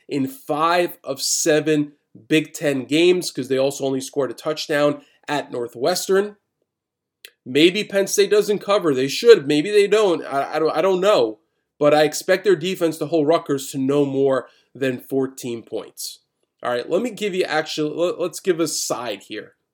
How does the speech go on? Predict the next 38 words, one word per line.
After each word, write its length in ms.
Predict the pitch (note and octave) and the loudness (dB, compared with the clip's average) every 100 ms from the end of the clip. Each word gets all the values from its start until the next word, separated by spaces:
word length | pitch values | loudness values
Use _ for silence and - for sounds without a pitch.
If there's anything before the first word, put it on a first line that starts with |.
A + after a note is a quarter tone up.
| _ | _
You 100 | A#2+ | -6
know, 120 | A#2 | -2
I 60 | B2+ | 2
don't 100 | D3+ | 2
know 60 | |
if 120 | D3+ D3+ | 2 0
you 80 | |
wanna 280 | C#3+ C#3+ C3+ D3+ | 0 0 -2 -2
only 280 | D3 C#3+ | 0 0
play, 580 | C3+ - C#3 C3 A#2+ - _ _ _ B2+ | -2 -6 -4 -2 -4 -8 _ _ _ -6
uh, 120 | A#2+ | -6
team 280 | - E3 C#3 | -6 -4 -4
totals 540 | C3+ C#3+ C3+ B2+ A2+ - | -4 -6 -4 -6 -10 -12
this 240 | B2 - | -14 -16
week, 340 | A#2+ A#2 - _ _ _ _ _ | -18 -18 -20 _ _ _ _ _
but 140 | C3+ | 0
let 80 | D3+ | 2
me 80 | F#3 | 2
give 200 | F3 F#3 | 0 2
you 100 | F3+ | 2
a 40 | |
side, 460 | D#3 - G2+ F#2+ - _ - | 2 -4 -6 -8 -16 _ -4
and 100 | D3 | -2
that's 180 | F3 | 0
gonna 200 | - E3+ | 2 2
be 640 | C3+ A#2+ D#3+ E3 D3 C3+ - _ - | 0 -4 -2 0 0 -4 -10 _ 2
Old 320 | D3 E3 D#3+ | 4 4 2
Faithful 460 | D3 D3 C#3+ A#2 A2 | -2 -2 -2 -8 -6
Michigan. 480 | A#2+ D3 G#2 G#2 F#2+ | -4 -4 -6 -10 -8
They, 180 | F3+ - | -8 -6
we're 280 | C3 B2+ G3 | -4 0 2
on 180 | A3 A#3 | 0 -2
them 160 | C3 | -4
every 380 | - F3+ E3 C3 | -4 -6 -4 -4
week 360 | G#2+ D3+ D#3 - | -2 -2 -2 -8
'cause 220 | B2+ C3+ | -10 -6
I, 160 | C3 C#3+ | -6 -6
'cause 400 | D3+ D3 C#3+ | -2 -2 -2